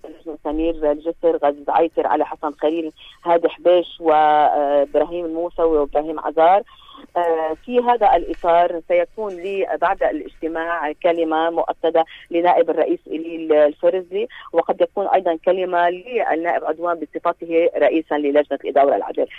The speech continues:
على كل حال نحن سنكون معكم بكل جديد، ويبقى أن طلب رفع الحصانة هو يعني من ضمن الآليات التي ستعتمد في القانون، ولكن في الإطار العام والإطار الوطني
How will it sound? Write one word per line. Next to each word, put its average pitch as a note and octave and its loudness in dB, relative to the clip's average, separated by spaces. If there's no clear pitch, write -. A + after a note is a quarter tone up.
على C#4 4
كل G#3 -2
حال G3 0
نحن F3+ -2
سنكون F3 -2
معكم F3+ -2
بكل E3+ -10
جديد، D#3+ 0
ويبقى F3+ 4
أن E3 0
طلب F3 2
رفع F3 0
الحصانة E3 -4
هو F3+ 4
يعني D3+ 2
من E3 -2
ضمن F#3+ 2
الآليات E3 2
التي E3 -2
ستعتمد D#3 -2
في G3 2
القانون، F3+ -4
ولكن F3+ 2
في F#3+ -4
الإطار F3+ 0
العام E3+ 0
والإطار D#3+ 2
الوطني E3 -2